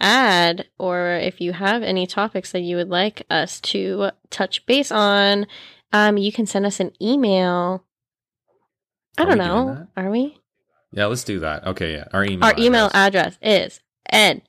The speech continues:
Speaker 1: A C P podcast at gmail dot com. Please do not say swear words in them.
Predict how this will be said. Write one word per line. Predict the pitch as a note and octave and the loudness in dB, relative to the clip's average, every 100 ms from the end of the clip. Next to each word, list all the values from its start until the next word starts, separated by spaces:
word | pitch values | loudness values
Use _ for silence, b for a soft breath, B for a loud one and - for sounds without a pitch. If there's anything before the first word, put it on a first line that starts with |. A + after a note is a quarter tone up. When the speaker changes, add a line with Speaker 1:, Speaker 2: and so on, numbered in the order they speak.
| _ _ - | _ _ 0
Speaker 1:
A | A3 G3 D3+ - _ | 4 4 2 -10 _
C | - - G#3 G3 E3+ _ _ - | -20 -8 0 0 0 _ _ -6
P | A3 G3 D#3 F#3+ _ | 0 2 0 -6 _
podcast | - G3 - D#3 - - - | 0 0 2 -2 -2 -8 -12
at | - F#3+ D3+ - | -2 0 0 -4
gmail | D#3+ E3 E3+ F3 | -6 -2 -2 2
dot | F#3 G#3 | 0 0
com. | - F#3+ D#3+ - - F#3+ _ _ _ - | -4 -2 -2 -2 -8 -12 _ _ _ -6
Please | G3 F#3+ G3 A3+ A#3 - G3+ | 0 2 2 0 -2 -14 -4
do | G3 | 0
not | F#3 F3+ | 0 0
say | F#3 G#3 | 2 0
swear | G3+ F#3+ E3+ | 2 0 0
words | D#3 C#3 - - - _ _ _ _ - | -2 -6 -10 -18 -20 _ _ _ _ -2
in | F3 D3+ | -2 0
them. | B2 - | -6 -10